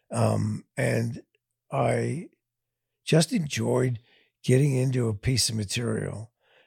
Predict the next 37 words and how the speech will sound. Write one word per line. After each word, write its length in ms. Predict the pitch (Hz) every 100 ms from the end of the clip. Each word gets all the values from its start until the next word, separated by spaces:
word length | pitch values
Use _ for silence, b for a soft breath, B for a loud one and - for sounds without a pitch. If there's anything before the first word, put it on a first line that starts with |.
| -
and 140 | 110
seeing 360 | - 139 120 110
what 120 | 113
I 120 | 135
could 280 | 139 143 117
do 420 | 120 123 120 131 - _ _ _ _ _ _ _ _ _ _ -
different 480 | 120 - 104 214
with 200 | 104 92
it. 160 | 92 - _ _ _ _ _ _ _ _ _ _ _ _ -
Most 240 | 151 151
of 60 | 139
that 100 | 113
stuff, 280 | - 104 185
when 120 | 208
you're 80 | 147
in 80 | 110
acting 300 | 120 113 104
class, 320 | 90 92 - _ _
it's 100 | -
all 60 | -
stuff 260 | - 98
that's 60 | -
been 200 | - -
done, 200 | 50 50
like, 180 | - -
nine 180 | - 64
hundred 280 | 92 90
times. 340 | 117 127 110 - b b b b
So 160 | - 110
you, 160 | 107 -
I 60 | 120 135
would 100 | 151
always 160 | 202 -
try 120 | 123
to 60 | 113
find 560 | - - 123 131 123
something, 540 | 120 107 147 107 -